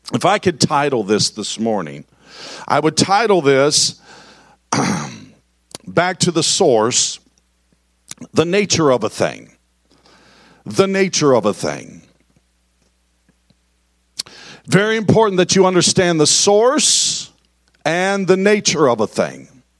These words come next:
A lot of people end up in, uh, life defeat because they don't understand the sources and they don't understand a nature of a thing.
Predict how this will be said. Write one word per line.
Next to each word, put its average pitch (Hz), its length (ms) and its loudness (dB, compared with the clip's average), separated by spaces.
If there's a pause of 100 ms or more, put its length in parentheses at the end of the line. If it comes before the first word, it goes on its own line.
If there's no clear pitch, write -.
(760)
A - 480 -20
lot 139 220 2
of 135 60 -6
people 143 480 2
end 151 280 0
up 156 300 0
in, 147 380 -2 (420)
uh, 117 380 0 (240)
life 135 640 0 (460)
defeat 185 800 0 (1300)
because 151 320 0
they 175 140 2
don't 160 180 2
understand 151 540 0
the 131 160 4 (220)
sources 247 960 0 (200)
and 156 180 0
they 156 80 4
don't 156 220 2
understand 147 720 2 (360)
a 160 80 0
nature 170 440 -2
of 110 120 -2
a 95 80 -2
thing. 64 480 -8